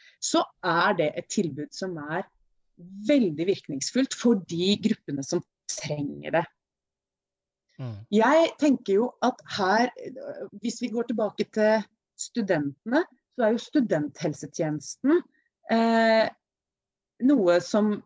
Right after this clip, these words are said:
Speaker 1: eller en arena da, som kan brukes i mye større grad. Store, ehm, studentbyer i Oslo, nei, i, i Norge, som Oslo, Bergen, Trondheim, de har jo også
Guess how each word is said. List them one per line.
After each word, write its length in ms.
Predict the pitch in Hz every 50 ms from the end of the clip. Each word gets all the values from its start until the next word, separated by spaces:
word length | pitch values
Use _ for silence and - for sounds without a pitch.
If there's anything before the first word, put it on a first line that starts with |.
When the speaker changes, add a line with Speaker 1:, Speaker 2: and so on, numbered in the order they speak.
| _ - -
Speaker 1:
eller 340 | 196 - - 180 214 214 220
en 140 | 226 - - -
arena 580 | - 226 220 202 175 160 151 147 151 170 220 262
da, 100 | 311 294 - - - - _
som 220 | - - 240 233
kan 240 | - - 240 240 240
brukes 520 | 233 262 247 196 147 - - 175 165 - 208
i 80 | 208
mye 360 | 214 214 208 190 165 147 151 160
større 360 | - - - 175 156 156 151
grad. 340 | 143 147 135 131 131 135 _ _ _ - - _ _
Store, 840 | - - - - - - 269 269 254 226 190 175 165 175 202 214 220 220 220 220 220 220 220 214 214 214 220 - - - -
ehm, 800 | - - 202 208 208 202 202 202 202 202 196 196 196 196 190 170 - _ _ _ _ _ _ _ _ _ _ _ _ _ _ _ _ _ _ _ _ _ _ -
studentbyer 960 | - - _ - 226 208 196 175 160 - - 170 160 185 175 175 180 175 190
i 60 | 202
Oslo, 400 | 202 - - - 180 190 196 131 175
nei, 160 | 208 220 208 208
i, 280 | 208 214 214 220 220 202
i 120 | 214 214 214
Norge, 400 | 214 202 180 165 190 220 247 254
som 260 | - 254 220 220 220
Oslo, 640 | - - - - - 180 175 190 202 202 202 202 202 - _ _ _ _ _ _ -
Bergen, 680 | 190 185 175 180 175 190 196 190 196 196 196 196 196 190
Trondheim, 680 | - - 214 202 196 180 165 160 170 185 196 208 208 175
de 180 | 190 214 240
har 320 | - - 196 170 156 156 160
jo 220 | 175 190 196 208 208 _ _ _ _ _ _ _ -
også 380 | - - - - - 208 208